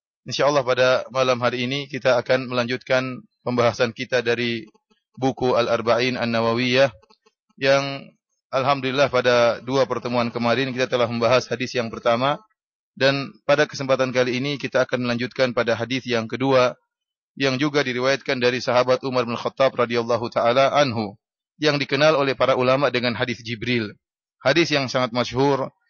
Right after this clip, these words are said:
sehingga sebagian ulama membuat buku khusus menjelaskan tentang, eh, hadis Jibril ini karena terlalu banyak pelajaran yang bisa diambil dari hadis yang dikenal dengan hadis Jibril ini, yaitu datangnya Jibril alaihissalam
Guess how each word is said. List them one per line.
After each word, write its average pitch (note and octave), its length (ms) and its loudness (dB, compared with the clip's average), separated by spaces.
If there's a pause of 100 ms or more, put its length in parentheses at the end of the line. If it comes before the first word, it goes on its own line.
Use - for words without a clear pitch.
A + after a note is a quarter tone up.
(180)
sehingga D3 640 2 (800)
sebagian C3+ 480 0
ulama C#3+ 480 2
membuat D3+ 480 2 (240)
buku D3+ 240 -2
khusus - 640 -4 (320)
menjelaskan C#3+ 560 2
tentang, C#3 480 4 (560)
eh, C3+ 160 2
hadis B2+ 320 0
Jibril C3 320 -2
ini A#2+ 320 -4
karena C3 320 0
terlalu C3+ 320 -2
banyak C#3+ 400 2 (160)
pelajaran C3+ 480 2
yang B2+ 160 -2
bisa B2+ 160 -2
diambil C3 400 0
dari C3+ 320 -2 (460)
hadis C3 600 -2
yang C3+ 240 -4
dikenal C3 320 0
dengan A#2+ 200 0
hadis A#2+ 280 -4
Jibril B2 280 -2
ini, C#3+ 280 -2
yaitu C#3+ 160 -4
datangnya C3+ 480 2
Jibril C3 320 -2
alaihissalam C3 600 2